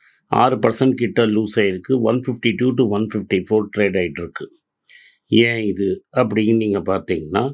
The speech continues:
ஃபெடரல் பேங்க் வந்து ஒரு புது எம் டி and சி இ ஓ அப்பாயிண்ட் பண்ணோம். ஷியாம் ஸ்ரீனிவாசன்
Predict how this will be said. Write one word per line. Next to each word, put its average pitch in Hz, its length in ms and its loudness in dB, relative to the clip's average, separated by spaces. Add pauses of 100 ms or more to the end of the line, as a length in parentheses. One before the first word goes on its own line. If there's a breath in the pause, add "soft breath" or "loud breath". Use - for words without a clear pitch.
(420)
ஃபெடரல் 135 340 2
பேங்க் 117 380 0
வந்து 104 640 0
ஒரு 110 200 -4
புது 117 240 2 (140)
எம் 113 200 2
டி 120 180 2
and 104 120 -2
சி 110 320 -4
இ - 20 0
ஓ 95 200 0
அப்பாயிண்ட் 104 340 -2
பண்ணோம். 87 340 -4 (440)
ஷியாம் 127 220 2
ஸ்ரீனிவாசன் 107 720 0